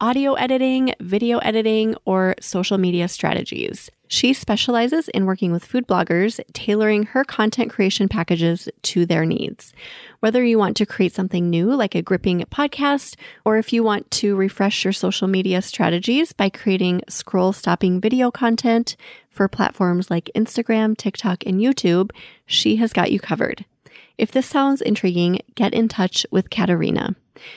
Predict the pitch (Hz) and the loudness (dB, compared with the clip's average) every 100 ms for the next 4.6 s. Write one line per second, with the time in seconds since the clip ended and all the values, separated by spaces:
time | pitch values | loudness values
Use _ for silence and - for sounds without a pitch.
0 | - - 220 269 - 311 269 262 247 240 | -18 -2 0 0 0 0 0 0 0 0
1 | 254 214 208 - 196 190 196 - 180 180 | -4 0 -2 0 0 2 0 -2 0 0
2 | - 185 180 - 175 - 170 175 226 269 | 0 0 0 0 -4 -2 -2 0 0 0
3 | - - 175 - 180 - 220 277 208 196 | 0 -2 -2 0 0 0 0 0 2 2
4 | 208 190 180 175 - | 2 0 2 2 0